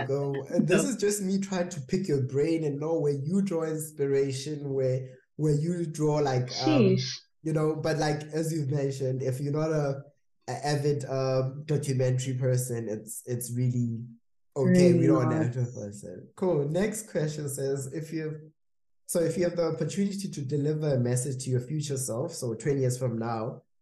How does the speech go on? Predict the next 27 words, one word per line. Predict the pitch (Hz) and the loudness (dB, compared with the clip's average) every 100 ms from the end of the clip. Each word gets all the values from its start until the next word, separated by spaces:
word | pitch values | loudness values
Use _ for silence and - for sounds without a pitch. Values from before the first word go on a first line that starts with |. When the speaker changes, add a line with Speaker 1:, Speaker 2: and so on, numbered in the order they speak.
| _ 143 | _ -4
Speaker 1:
what | 156 | 0
would | 165 147 | 2 0
you | 160 | 0
want | 147 135 | 0 0
yourself | 131 135 135 127 | -2 0 -2 -2
to | 131 | 0
know | 131 131 | 2 2
about | 127 120 113 113 | 2 0 -4 -6
your | 117 113 | -8 -6
current | 160 147 127 - | -2 0 0 -2
efforts?" | 98 - - - - _ _ _ _ _ _ 453 _ 466 480 453 _ _ _ _ _ _ _ _ _ 233 | -10 -14 -14 -12 -14 _ _ _ _ _ _ _ _ _ _ _ _ _ _ _ _ _ _ _ _ 0
Speaker 2:
I | 254 | 6
would | 254 | 6
want | 240 285 | 6 6
her | 320 262 | 6 4
to | - 190 175 | 4 4 6
know | 175 165 156 156 175 175 | 4 4 0 -2 -2 -4
that | 165 320 160 - - - _ _ _ _ _ 185 - _ _ _ _ _ _ _ _ _ _ _ _ - | -6 -4 -6 -8 -16 -16 _ _ _ _ _ _ -20 _ _ _ _ _ _ _ _ _ _ _ _ 2
what | 185 208 | 4 8
I'm | 254 220 | 8 8
doing | 214 208 | 8 6
now | 190 180 | 6 4
is | 175 | 4
not | 170 160 | 4 6
in | 165 160 | 4 4
vain, | 160 156 156 151 - | 4 4 4 0 -2
and | 156 160 156 | -2 0 0